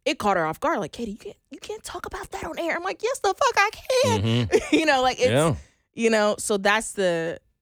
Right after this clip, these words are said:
Speaker 1: the difference is because I'm trying to adjust with how I was raised with what is really realistic now in twenty twenty fucking three.
Speaker 2: It's a whole different reality for us,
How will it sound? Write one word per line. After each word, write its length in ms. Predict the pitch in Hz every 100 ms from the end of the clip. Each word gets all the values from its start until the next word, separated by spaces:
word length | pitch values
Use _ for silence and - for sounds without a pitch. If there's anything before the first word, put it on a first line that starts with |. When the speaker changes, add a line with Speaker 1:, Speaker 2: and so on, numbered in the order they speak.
| _
Speaker 1:
the 100 | 175
difference 380 | 175 180 180 165
is 160 | 160
because 400 | 180 - 170 156 -
I'm 140 | 170
trying 320 | 165 175 160 160
to 440 | - 160 151 - - - _
adjust 340 | 180 170 175 -
with 140 | 156
how 220 | - 160
I 80 | 170
was 260 | 165 151 156
raised 440 | 160 160 165 -
with 280 | 156 156 - _
what 360 | - 151 170 -
is 180 | 151
really 360 | 156 160 151 147 _ _ _ _
realistic 600 | 151 175 165 165 - -
now 680 | 117 156 165 143 139 131 175 _ _ _ _
in 160 | 160 170
twenty 420 | - 185 180 147
twenty 320 | 135 135 139
fucking 360 | 151 131 139 113
three. 360 | - 131 120 - _ -
Speaker 2:
It's 100 | -
a 80 |
whole 260 | 107 139 143
different 340 | 123 113 110
reality 360 | 104 117 120 95
for 160 | 76 60
us, 160 | -